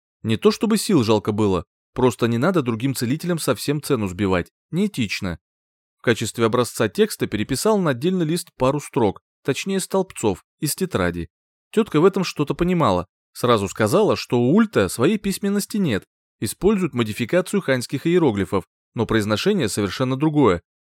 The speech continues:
В принципе, понять смысл написанного можно, просто расшифровав иероглифы. Для этого их вслух произносить не нужно. Теоретически, русские тексты так тоже записать можно. Хотя не факт, что кто-то другой сможет это прочесть. Зато словарей и учебников ханьского довольно много.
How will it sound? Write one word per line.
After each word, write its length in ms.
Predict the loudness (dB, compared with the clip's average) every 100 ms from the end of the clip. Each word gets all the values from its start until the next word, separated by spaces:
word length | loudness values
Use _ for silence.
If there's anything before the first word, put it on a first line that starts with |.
| _
В 140 | -12
принципе, 540 | 2 4 4 0 -2 0
понять 300 | 2 0 0
смысл 320 | -2 0 0
написанного 580 | 0 0 -2 0 2 4
можно, 300 | 4 4 0
просто 380 | 2 0 2 -2
расшифровав 640 | -2 -4 -2 2 2 0
иероглифы. 600 | 0 2 2 0 -2 -4 -6 _ _ 0
Для 140 | 4
этого 200 | 4 4
их 100 | 2
вслух 300 | -2 -4 -2
произносить 500 | 0 0 0 -4 -4
не 100 | -2
нужно. 420 | 0 0 -2 -4 -4 _ _ -2
Теоретически, 800 | 0 0 0 -2 -2 0 -2 0
русские 440 | 0 0 -2 -6
тексты 400 | -2 0 0 -6
так 220 | -4 -4 -2
тоже 240 | -2 -2
записать 400 | -4 -4 -4 -4
можно. 400 | -4 -4 -4 -6 _ _ _
Хотя 260 | -6 -2 2
не 140 | 0
факт, 280 | 2 2 0
что 200 | -2 -4
кто-то 280 | 0 -2 0
другой 300 | -2 0 0
сможет 400 | 0 0 0 0
это 160 | 0 0
прочесть. 600 | -2 -2 -2 -4 -6 -16 _ _ _
Зато 280 | -2 0 0
словарей 440 | -2 2 4 4
и 60 | 2
учебников 540 | 0 -2 -2 -2 -4
ханьского 580 | -2 -2 -2 -2 -2 0
довольно 380 | 2 2 4 2
много. 440 | 0 0 2 0